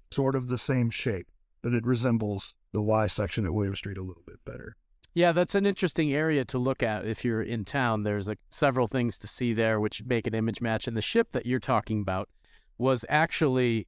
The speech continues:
Speaker 2: earlier on in the story, right?
Speaker 1: Yeah, in the first part of the book, there's all those black and white paintings, right? The black and white drawings.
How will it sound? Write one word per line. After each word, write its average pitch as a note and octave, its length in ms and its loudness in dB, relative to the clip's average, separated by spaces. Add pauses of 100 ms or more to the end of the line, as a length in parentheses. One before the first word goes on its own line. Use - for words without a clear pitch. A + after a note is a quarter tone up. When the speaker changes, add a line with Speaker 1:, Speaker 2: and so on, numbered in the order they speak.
(120)
Speaker 2:
earlier F3 440 4
on D#3+ 180 2
in C#3+ 120 0
the B2 40 0
story, D3+ 420 2
right? A2 320 -2
Speaker 1:
Yeah, G3 320 -4
in D#3 140 0
the D3+ 80 2
first G#3 300 -2
part G3+ 160 0
of F3+ 40 0
the E3 60 0
book, D3 220 0
there's C#3 180 0
all B2+ 100 2
those B2 180 0
black A#2 300 0
and A2+ 140 -2
white G2+ 220 -2
paintings, F2 340 -4 (480)
right? A2 300 0
The A#2 80 -4
black B2 240 2
and B2 100 2
white G#2 200 0
drawings. - 460 -10